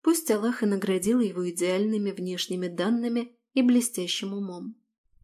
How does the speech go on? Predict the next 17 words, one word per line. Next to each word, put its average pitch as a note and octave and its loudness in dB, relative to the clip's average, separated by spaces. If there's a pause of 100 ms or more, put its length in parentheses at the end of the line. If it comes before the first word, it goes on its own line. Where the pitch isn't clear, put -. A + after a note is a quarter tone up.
(320)
В - -20
то A#3 8
же G#3+ 6
время, C4 8
в G#3+ 4
отличие A3+ 4
от - -4
мезальянса G#3 4
в - -10
присутствии - 4
отца, G3+ 4 (280)
здесь G3 4
и F3 2
сейчас A#3 0
в - -6
компании F#3+ 0
кузена A3 4